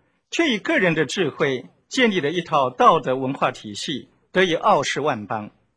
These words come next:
但因为未能与天主连结的缘故，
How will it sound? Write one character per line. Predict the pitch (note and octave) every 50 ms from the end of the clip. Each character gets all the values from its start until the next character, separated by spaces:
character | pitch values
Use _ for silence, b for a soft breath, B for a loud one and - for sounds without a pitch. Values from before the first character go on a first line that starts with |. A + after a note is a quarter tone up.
| _ _ _ _ _ _ _ _ _ _ _ _ _ _ _ _ _ _ _ -
但 | G3+ F#3+ F#3+
因 | G3+ A3+ A3
为 | G#3 G3
未 | G3+ A#3 G#3+
能 | F3 E3+ E3+
与 | D#3+ C#3+
天 | C3 - - B3 B3 A#3
主 | - E3+ C#3 B2+
连 | B2+ C#3 C#3+ F3
结 | F3+ - C#3+
的 | B2+ B2+
缘 | A#2+ A#2 A2 A2+ C3
故， | C#3 - D3+ B2 A#2+ -